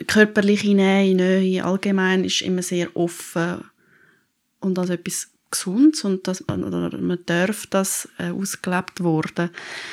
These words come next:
Und ich kenne ihn jetzt auch schon fünf, sechs Jahre. Also eher ein bisschen länger <laughs> im Vergleich zu anderen <laughs> Freundschaften oder Bekanntschaften, die ich habe. Und er hat sich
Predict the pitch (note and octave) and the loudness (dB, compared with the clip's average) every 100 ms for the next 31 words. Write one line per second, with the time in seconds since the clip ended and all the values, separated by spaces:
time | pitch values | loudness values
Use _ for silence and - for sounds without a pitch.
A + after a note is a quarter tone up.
0 | - - - G3+ G3 G3+ G3 - _ _ | -16 -14 -2 4 6 6 4 -2 _ _
1 | F#3+ - - F#3 G3+ G#3 G3 - F#3+ F#3+ | -8 -6 -4 -2 -2 -2 -6 -6 -4 -4
2 | A3+ G#3+ - A3+ A3+ A3+ A3+ A3+ G#3+ _ | -4 -8 -10 -8 -6 -6 -6 -8 -12 _
3 | _ _ _ _ F#3+ G3 - F3+ - - | _ _ _ _ -6 -6 -6 -6 -6 -4
4 | D#3+ F3 C#4 D#4+ _ _ _ _ _ - | -2 -2 -2 -6 _ _ _ _ _ -10
5 | F#3+ F3 - F3+ - F#3 F3+ F3+ E3+ F#3+ | -6 -6 -6 -6 -2 -2 0 0 0 2
6 | C4+ C#4+ - - A3+ B3 - A#3+ A#3+ - | 0 0 -2 0 4 4 4 0 2 6
7 | A3 A3+ D#4+ E4 D#4+ D#4+ E4 - - - | 8 12 12 12 12 6 4 -16 -16 -14
8 | - - B3+ C4 C4 B3+ - B3+ A#3+ B3 | -16 0 4 6 6 2 2 2 4 2
9 | C4 B3 C4 C4 C4 A#3 A#3+ - A3+ C4+ | 4 4 4 0 2 2 2 2 6 8
10 | F4+ - - _ _ _ _ - - G#3+ | 8 4 -20 _ _ _ _ -20 -2 2
11 | G#3+ G#3 - - - - - - A#3 B3 | 4 2 -2 -16 -16 -16 -12 2 4 4
12 | - A#3 | 4 0